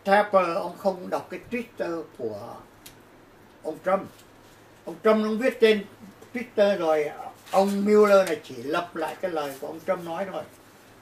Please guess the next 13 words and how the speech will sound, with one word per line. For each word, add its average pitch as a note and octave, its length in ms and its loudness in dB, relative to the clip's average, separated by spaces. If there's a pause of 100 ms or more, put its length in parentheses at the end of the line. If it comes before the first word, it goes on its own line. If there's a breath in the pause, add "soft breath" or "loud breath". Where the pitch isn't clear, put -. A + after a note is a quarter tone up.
(420)
Ông D#3 100 -12 (100)
Trump F#3 220 4
ông F3+ 140 -6
có F#3+ 120 -4
nói F#3+ 300 2
là G3 100 -2
ông, E3+ 320 -8
ông E3+ 220 -8
nói F#3 260 -2
ông E3+ 300 -6
ấy F3+ 80 -6
là C3 460 -6 (1300)
stable G3+ 520 8